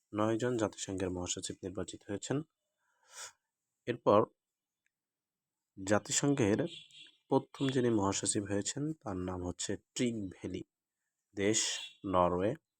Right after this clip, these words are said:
তিনি পদত্যাগ করেছিলেন। অর্থাৎ উনিশশো পঁয়তাল্লিশ সালে সর্বপ্রথম জাতিসংঘের মহাসচিব হন ট্রিগ ভেলি।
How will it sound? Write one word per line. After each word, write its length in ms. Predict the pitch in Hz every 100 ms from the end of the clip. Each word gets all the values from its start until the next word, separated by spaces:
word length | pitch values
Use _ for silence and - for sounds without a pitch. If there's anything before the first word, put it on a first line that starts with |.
| _ - - _ -
তিনি 220 | 113 131 -
পদত্যাগ 360 | 92 90 87 -
করেছিলেন। 460 | 90 85 - 87 82 _ _ _
অর্থাৎ 540 | _ _ _ - - 87
উনিশশো 340 | 95 90 -
পঁয়তাল্লিশ 440 | - 92 90 95 -
সালে 280 | 110 113
সর্বপ্রথম 800 | 123 - 98 95 - - - 107
জাতিসংঘের 640 | 98 85 90 98 90 90 90 - _ _ _ _ _
মহাসচিব 580 | 90 90 98 107 - 107 -
হন 240 | 110 123 131 _ _ _
ট্রিগ 460 | 110 98 92 92 87
ভেলি। 300 | 92 85